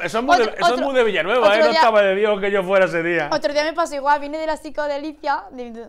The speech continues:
Speaker 2: yo estuve trabajando allí,
Speaker 1: Sí.
Speaker 2: en la discoteca del pueblo.
Speaker 1: Sí, sí, vamos, vamos,
Speaker 2: ¿Sabes
Speaker 1: vamos.
Speaker 2: cuál es, no?
Speaker 1: Está, claro,
Speaker 2: Vale.
Speaker 1: estaba hablando, es que ahí está en mi
Speaker 2: Vale.
Speaker 1: terreno.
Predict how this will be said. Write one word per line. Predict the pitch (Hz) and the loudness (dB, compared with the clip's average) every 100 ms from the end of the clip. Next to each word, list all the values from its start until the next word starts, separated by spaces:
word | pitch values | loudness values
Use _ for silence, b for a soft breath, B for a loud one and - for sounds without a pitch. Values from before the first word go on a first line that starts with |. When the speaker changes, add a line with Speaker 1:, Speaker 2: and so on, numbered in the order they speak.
| 208 | -20
Speaker 2:
yo | 226 226 | -16 -14
estuve | 254 | -10
trabajando | 269 226 - 220 208 | -6 -6 -6 -6 -6
allí, | 220 226 | -8 -12
Speaker 1:
Sí. | - | -12
Speaker 2:
en | 226 226 | -10 -8
la | 220 | -8
discoteca | 214 220 220 220 | -8 -10 -8 -8
del | 208 | -8
pueblo. | - 349 226 - B B | -12 -10 -10 -14 B B
Speaker 1:
Sí, | - 147 147 | -10 -8 -8
sí, | 139 | -10
vamos, | 120 143 127 | -8 -8 -8
vamos, | 98 110 | -8 -2
Speaker 2:
¿Sabes | 240 247 | 0 0
Speaker 1:
vamos. | 240 | -4
Speaker 2:
cuál | 226 | -4
es, | 220 214 | -6 -8
no? | 269 | -12
Speaker 1:
Está, | - - | -12 -10
claro, | - 147 | -6 -4
Speaker 2:
Vale. | 147 | -2
Speaker 1:
estaba | - 147 | -2 0
hablando, | 160 170 151 | 0 -2 -4
es | |
que | 143 147 | -2 2
ahí | 143 147 165 | 2 0 -4
está | 151 165 170 | -4 -2 0
en | 208 | -2
mi | |
Speaker 2:
Vale. | 165 120 | -4 -4
Speaker 1:
terreno. | 139 127 90 | -4 -6 -12